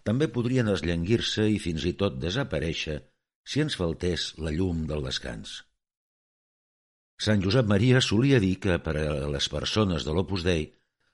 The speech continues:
la feina és una malaltia crònica, contagiosa, incurable i progressiva. Déu compta amb la tasca constant i esforçada dels cristians, mà a mà amb tanta gent honrada, per portar el món cap a ell.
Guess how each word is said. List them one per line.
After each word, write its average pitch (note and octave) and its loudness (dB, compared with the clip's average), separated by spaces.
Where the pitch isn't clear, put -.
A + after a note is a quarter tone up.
la F#2 2
feina C#3+ 4
és A2 -2
una C#3 2
malaltia A2+ 2
crònica, D#2 0
contagiosa, F2 0
incurable A#2+ 2
i G#2+ 4
progressiva. E2 0
Déu C3+ 4
compta D3+ 2
amb A#2+ 2
la D#2 0
tasca B2 0
constant A#2+ 2
i F2+ 2
esforçada F#2 2
dels D2+ -2
cristians, C#2 -4
mà A2+ 2
a G#2+ 2
mà G2+ 2
amb D#2+ 0
tanta G#2 2
gent A#2+ 2
honrada, D#2 0
per G2 2
portar D3 2
el A2+ 4
món F2 2
cap D#2+ 0
a C#2+ -2
ell. C2 -4